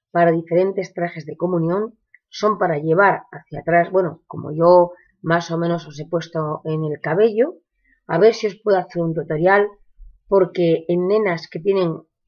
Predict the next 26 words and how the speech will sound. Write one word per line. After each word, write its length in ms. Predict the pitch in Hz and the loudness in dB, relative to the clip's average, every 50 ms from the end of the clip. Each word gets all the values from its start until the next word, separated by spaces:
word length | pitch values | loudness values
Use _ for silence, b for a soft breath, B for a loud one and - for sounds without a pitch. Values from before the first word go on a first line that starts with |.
| _ _ _ - | _ _ _ -6
peina-, 320 | 160 156 160 160 - - | -6 -4 -2 -4 -4 -4
pensar 320 | 160 165 156 160 165 165 165 | -4 -6 -4 -4 -4 -6 -4
que 80 | - 180 | -4 -6
esto 300 | 175 - - 208 196 196 | -6 -4 0 0 0 0
solamente 560 | 180 185 185 180 180 180 175 - 180 175 - - - | 0 -2 -2 -2 -2 -2 -2 -2 -4 -4 -4 -4 -2
fueron 400 | 180 175 175 185 185 185 185 175 | 2 2 2 2 2 0 0 0
las 220 | 160 160 160 160 | 0 -2 -4 -6
pruebas 500 | - 170 165 175 175 185 190 175 - _ _ _ _ _ _ _ _ | -2 0 2 4 4 2 0 0 -4 _ _ _ _ _ _ _ _
de 120 | - 160 160 | -8 -6 -6
comunión, 560 | - 156 151 160 170 190 214 196 165 135 - - | -4 -4 -4 -2 0 0 2 0 0 -2 -8 -12
es 80 | 135 - | -16 -18
decir, 260 | 151 156 - 156 151 | -16 -12 -10 -8 -6
en 180 | 151 147 147 | -6 -6 -6
un, 280 | 151 160 165 160 156 165 | -4 -4 -4 -4 -4 -6
en 160 | - 156 156 | -6 -6 -6
un 180 | 156 156 165 160 | -4 -4 -4 -2
par 160 | 160 170 165 | -2 -2 0
de 100 | 160 156 | -2 -2
pruebas. 540 | 160 180 196 190 165 139 131 - _ _ _ _ _ _ _ _ _ _ _ _ _ _ _ _ _ | 0 2 2 2 2 0 -4 -12 _ _ _ _ _ _ _ _ _ _ _ _ _ _ _ _ _
Pero 340 | - 214 202 185 185 180 175 | 6 8 8 10 8 8 6
para 200 | 175 175 165 160 | 4 0 0 2
niñas 340 | 165 180 196 214 220 220 220 | 0 0 0 0 0 -2 -2
con 180 | - 190 190 | -4 -4 -4
mucho 300 | 185 185 185 - 180 165 | -4 -4 -6 -6 -8 -6
pelo 280 | 160 180 175 190 190 190 | -2 2 4 4 4 2
quedan 420 | - 170 185 196 208 214 220 - | 2 0 0 0 -2 -4 -6 -10